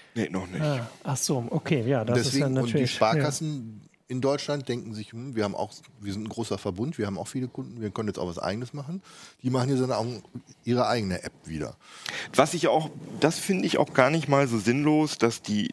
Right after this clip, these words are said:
Speaker 1: die, die, meine Bank, von der ich womöglich sowieso die App auf dem Handy hab, um irgendwie nachzugucken,
Speaker 2: Mhm.
Speaker 1: wie mein Kontostand ist oder irgendwie eine Überweisung zu machen, das wird ja immer moderner, auch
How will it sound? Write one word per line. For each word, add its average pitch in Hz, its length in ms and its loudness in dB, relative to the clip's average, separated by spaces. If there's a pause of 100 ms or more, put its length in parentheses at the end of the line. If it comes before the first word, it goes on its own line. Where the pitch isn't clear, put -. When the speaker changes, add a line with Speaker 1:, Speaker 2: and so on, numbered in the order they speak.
Speaker 1:
die, 95 280 0
die, - 140 -12
meine 92 260 4
Bank, 120 520 2 (400)
von 101 220 4
der 107 220 6
ich - 160 -2
womöglich 110 360 0
sowieso 98 320 2
die - 160 0
App - 200 2
auf - 160 -2
dem 95 100 -2
Handy 127 260 0
hab, 135 260 0
um 107 260 0
irgendwie 104 240 0
nachzugucken, 110 560 0
Speaker 2:
Mhm. 104 40 4
Speaker 1:
wie 101 40 2
mein 98 100 2
Kontostand 127 520 0
ist 123 160 0
oder 104 200 4
irgendwie 98 240 -2
eine 98 120 2
Überweisung 120 480 2
zu - 120 -4
machen, 127 220 2
das 101 200 2 (500)
wird 117 200 4
ja 110 120 2
immer 110 240 2
moderner, 101 500 4
auch 110 140 2